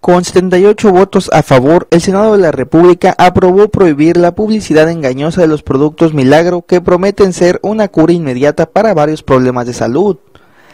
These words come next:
La reforma a la Ley de Salud señala que ahora la publicidad de estos productos deberá incluir de forma visual o auditiva la leyenda "No es un medicamento", para que la gente sepa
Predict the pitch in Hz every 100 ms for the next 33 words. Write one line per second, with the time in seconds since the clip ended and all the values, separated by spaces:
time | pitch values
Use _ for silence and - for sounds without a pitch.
0 | _ 139 127 120 113 139 151 151 - 160
1 | 185 175 170 175 135 123 175 - 185 175
2 | 202 220 - 123 151 175 175 175 180 175
3 | 185 - 185 202 196 190 190 - 131 156
4 | 170 175 160 170 170 202 208 190 151 165
5 | 165 156 - 160 165 151 123 156 160 156
6 | - 139 185 208 139 - 160 165 165 -
7 | - - 165 165 160 196 202 202 - 190
8 | 220 214 202 - 175 160 139 127 135 202
9 | 214 123 - - - _ 131 123 117 110
10 | 123 147 156 131 - 170 - 170